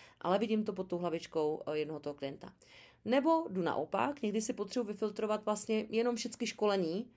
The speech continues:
napříč všema klientama, jo? Takže tam pak prostě vidím, eh, podle,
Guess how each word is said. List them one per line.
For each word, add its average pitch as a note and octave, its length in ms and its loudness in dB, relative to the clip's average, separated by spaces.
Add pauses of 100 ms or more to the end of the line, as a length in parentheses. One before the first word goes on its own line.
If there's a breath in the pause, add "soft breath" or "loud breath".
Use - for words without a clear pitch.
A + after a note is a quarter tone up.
(400 soft breath)
napříč A3 440 0
všema A3 260 4
klientama, F3+ 640 2 (140)
jo? A#3 240 2 (260 loud breath)
Takže F#3+ 220 -2
tam G3+ 180 0
pak G3+ 160 0
prostě F#3+ 300 -4
vidím, F#3 520 2
eh, - 20 -2 (240)
podle, D#3+ 500 0